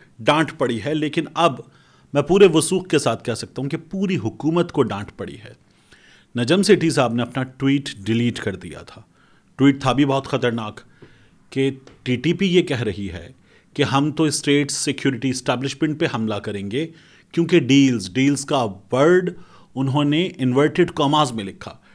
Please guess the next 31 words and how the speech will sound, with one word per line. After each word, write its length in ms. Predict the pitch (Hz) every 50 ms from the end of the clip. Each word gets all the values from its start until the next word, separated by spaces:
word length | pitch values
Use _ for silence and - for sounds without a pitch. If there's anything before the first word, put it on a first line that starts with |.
| _ - _ _ _ _ _ -
डील्स 460 | 98 95 143 196 226 226 196 175 131
ब्रोकन 580 | 101 90 90 110 131 127 127 - 131 120 117 110
डाउन 320 | 110 101 98 101 98 95
हैं 260 | - 101 101 - - _ _ _ _ _ _ _ _ - _ _ _ -
और 460 | 135 151 165 160 135 127 - - - _ _ _ _ _ _ _ -
पीएसएल 500 | 214 220 220 208 185 175 - 160 135 127
सेफ 540 | 120 - - - 170 175 185 190 185 180 135
है, 220 | 139 135 131 -
पीएसएल 600 | - - - 156 160 160 156 143 - 147 131 123
will 200 | 113 127 127 117 104 90 113
go 220 | 120 127 127 127 - - -
on। 200 | 107 117 113 101 92 87 - _ _ _ _ _ _ _ _ _ -
नजम 220 | 110 107 135 139 135
सेठी 260 | - 135 120 - 131
ने 100 | 135 135
ये 80 | 135 131
ट्वीट 380 | 131 - - 135 156 151 -
किया, 280 | - - - 101 - - -
इंतहाई 640 | 113 113 110 - 131 123 - - 123 135 135 131
गैर 300 | 110 - - 120 135 135
जिम्मेदाराना। 720 | 117 110 104 101 101 92 98 98 98 101 101 101 101 - _ _ _ _ _ _ _ _ _ _ _ _ _ _ - 117
एक 80 | 113
जानिब 300 | 104 123 120 127 143 139
शहादतें 600 | - - - 117 - 117 120 110 147 143 147 151
होती 340 | 131 110 113 - - 98 92
हैं, 220 | 80 90 87 - _ _ _ _ _ _ - - _ _ _ _ _ -
पुलिस 280 | 123 120 143 139 -
पे 140 | - - 160
हमला 300 | 113 110 110 107 104 104
होता 380 | 92 - 101 92 - 92 87 85
है 220 | 82 90 90 -